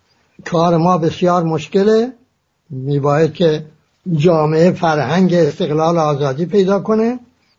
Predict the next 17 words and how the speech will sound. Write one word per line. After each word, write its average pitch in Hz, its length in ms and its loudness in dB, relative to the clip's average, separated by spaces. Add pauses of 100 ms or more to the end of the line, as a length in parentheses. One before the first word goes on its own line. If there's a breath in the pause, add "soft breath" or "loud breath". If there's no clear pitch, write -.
(160)
ایران 160 440 2
آینده 156 800 0
پیدا 131 340 -6
کنه، 127 220 -10
حیات 156 420 -2
ملی 165 320 0
بتونه 185 380 0
ادامه 156 340 2
پیدا 117 320 -2
کنه. 110 260 -12 (580)
ولی 127 380 0 (500)
احتیاج 151 420 2
به 156 320 2 (420)
آقای 135 440 2
رضای 131 300 2
پهلوی 127 480 0
نیست. 208 260 0